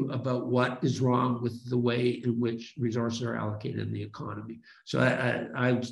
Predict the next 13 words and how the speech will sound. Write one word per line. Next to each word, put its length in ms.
start 600
right 360
there 260
at 160
the 180
heart 140
of 80
financialization, 960
which 140
is 60
these 220
trillions 360
of 80